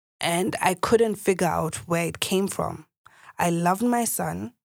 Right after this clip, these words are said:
always have, always will continue to do so. But I had this very intense fear almost from the very beginning that I couldn't explain. And it was a feeling of impending doom.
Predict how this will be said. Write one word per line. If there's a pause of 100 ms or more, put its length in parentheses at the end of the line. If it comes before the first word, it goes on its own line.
(160)
always
have,
always
will
continue
to
do
so. (500)
But
I
had
this
very
intense
fear (760)
almost
from
the
very
beginning
that
I
couldn't
explain. (640)
And (280)
it
was
a
feeling
of
impending
doom.